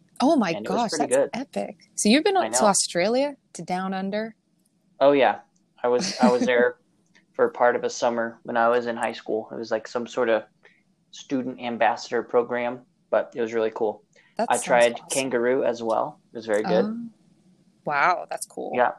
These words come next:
Speaker 2: some cool things. But, uh, yeah, it was really cool. I think I'd like to travel more.
Speaker 1: Yeah, that must
Speaker 2: See
Speaker 1: have been
Speaker 2: more,
Speaker 1: s-
Speaker 2: more places like that.
Speaker 1: Yeah, that must have been such a long flight from here, though. It's, like, literally on the other side of the world.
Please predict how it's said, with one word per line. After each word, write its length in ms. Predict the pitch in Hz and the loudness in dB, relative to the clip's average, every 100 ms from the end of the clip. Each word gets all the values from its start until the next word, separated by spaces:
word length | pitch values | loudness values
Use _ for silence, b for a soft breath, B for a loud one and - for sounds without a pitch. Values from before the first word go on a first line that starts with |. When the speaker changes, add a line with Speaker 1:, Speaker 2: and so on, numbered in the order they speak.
| _ | _
Speaker 2:
some 200 | - 120 | -18 -8
cool 220 | 123 120 | -6 -4
things. 400 | 117 107 - - _ _ _ _ - | -6 -8 -16 -20 _ _ _ _ -8
But, 320 | 117 110 - | -2 -2 -2
uh, 320 | 113 104 104 107 _ _ _ _ _ _ | -2 0 0 -4 _ _ _ _ _ _
yeah, 160 | - 156 | 4 6
it 40 | |
was 140 | 120 123 | 6 2
really 180 | 131 123 | 0 0
cool. 300 | 131 110 - - | 0 -2 -6 -10
I 80 | 123 | -6
think 260 | 139 123 - _ _ _ _ | -6 -6 -14 _ _ _ _
I'd 140 | 127 120 | -4 0
like 140 | 120 | -2
to 60 | - | -2
travel 300 | - 110 110 | -2 -2 -2
more. 340 | 110 110 113 _ _ _ _ | -4 -4 -6 _ _ _ _
Speaker 1:
Yeah, 380 | 180 180 185 180 _ - | 0 2 2 -2 _ -2
that 100 | 196 | 0
must 140 | 294 | 2
Speaker 2:
See 80 | - | 0
Speaker 1:
have 40 | |
been 60 | 202 | -2
Speaker 2:
more, 80 | 185 | 0
Speaker 1:
s- 360 | - - - - | 0 -2 -6 -6
Speaker 2:
more 100 | 113 | -2
places 280 | 117 117 | -2 -2
like 180 | - 104 | -6 -4
that. 240 | - 107 - _ - | -4 -4 -8 _ -16
Speaker 1:
Yeah, 260 | 160 180 185 | -8 -4 -2
that 100 | 214 | -4
must 160 | - | -4
have 80 | 330 | -6
been 80 | 294 | -6
such 280 | - 269 - | -4 -6 -6
a 100 | 220 _ | -10 _
long 260 | 170 196 226 | -6 -4 -4
flight 280 | - 226 - | -2 -2 -2
from 160 | 202 | -8
here, 200 | 180 247 | -4 -4
though. 200 | 175 165 | -2 -4
It's, 160 | 156 - | -4 -4
like, 120 | - - | -6 -6
literally 440 | 160 202 208 196 | -2 2 2 2
on 100 | 190 | -2
the 80 | 185 | -4
other 160 | 180 175 | -4 -6
side 160 | 175 | -6
of 60 | 165 | -8
the 80 | 160 | -8
world. 380 | 156 - - | -10 -10 -12